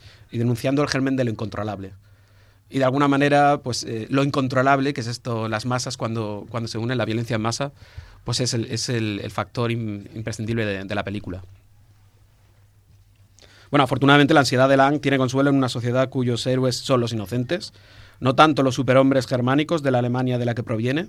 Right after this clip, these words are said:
esos mitos, eh, germánicos, eh, Sigfrido y tal, sino que son los héroes americanos, comúnmente los llamados John Doe o Juan Nadie, y que son personajes que revitalizan el sueño americano, aquellos que parten sin tener prácticamente nada, consiguiendo popularidad y respeto.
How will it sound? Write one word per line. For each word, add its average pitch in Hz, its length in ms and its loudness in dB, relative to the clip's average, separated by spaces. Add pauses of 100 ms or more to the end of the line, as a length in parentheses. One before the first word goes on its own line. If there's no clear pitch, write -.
esos 104 200 -10
mitos, 117 580 -4
eh, 104 180 -10
germánicos, 107 880 -6
eh, 95 200 -14 (100)
Sigfrido 123 560 -6
y 110 40 -4
tal, 143 180 -8 (580)
sino 147 240 2
que 165 60 4
son 160 120 4
los 160 140 2
héroes 147 240 2
americanos, 139 680 4
comúnmente 131 600 0
los 117 120 -2
llamados 117 360 -2
John 123 240 4
Doe 127 240 4 (140)
o 107 80 -14
Juan 117 280 -2
Nadie, 123 360 0 (560)
y - 80 -6
que 131 80 0
son 139 140 4
personajes 127 440 2
que 131 140 0
revitalizan 117 540 0
el 113 60 -2
sueño 107 200 -6
americano, 98 540 -6 (340)
aquellos 107 340 -6
que 120 100 -4
parten 139 320 2
sin 131 140 -4
tener 135 220 0
prácticamente 135 520 -2
nada, 143 300 2 (400)
consiguiendo 139 500 0
popularidad 123 520 0
y 139 60 -2
respeto. 120 520 -6